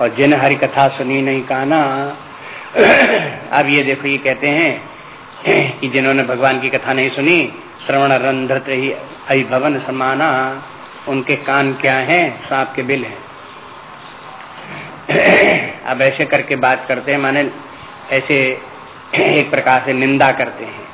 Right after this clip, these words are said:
कहते हैं, "देखो, जो भगवान की कथा नहीं सुनते, वो निंदनीय व्यक्ति है।" <clears throat> माने अध्यात्म का जो उल्लंघन करके, उसकी उपेक्षा करके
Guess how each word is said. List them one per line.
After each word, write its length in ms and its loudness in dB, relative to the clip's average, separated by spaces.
कहते 180 -2
हैं, 100 0
"देखो, 200 -2
जो 120 -2
भगवान 380 -2
की 100 -4
कथा 260 -4
नहीं 160 -2
सुनते, 400 -2
वो 120 -2
निंदनीय 500 -2
व्यक्ति 320 -12
है।" 280 -16
<clears throat> 60 -6
माने 160 4
अध्यात्म 580 2
का 140 2
जो 400 -2
उल्लंघन 360 2
करके, 380 2
उसकी 320 -4
उपेक्षा 480 0
करके 460 0